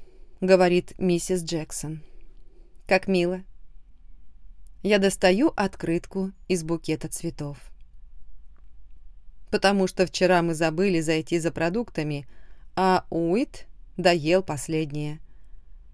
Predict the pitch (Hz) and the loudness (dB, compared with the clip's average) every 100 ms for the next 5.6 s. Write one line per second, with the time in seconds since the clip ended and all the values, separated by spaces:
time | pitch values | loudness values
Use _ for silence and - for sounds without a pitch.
0 | - 202 214 226 233 285 - 254 214 202 | -2 0 4 4 4 0 0 -2 0 0
1 | 247 277 180 151 - - - - - - | 0 0 -2 -2 -6 -14 -16 -18 -18 -18
2 | - - 214 - 196 - 254 - 208 185 | -10 0 0 4 2 2 -2 0 0 0
3 | - 175 170 185 - - 175 165 160 - | 0 -2 2 2 0 -2 -2 -2 -4 -8
4 | - - 165 175 185 175 175 151 - 160 | -12 -6 -2 2 4 4 2 0 -4 -6
5 | 156 202 160 160 165 156 | -6 -2 0 0 0 -2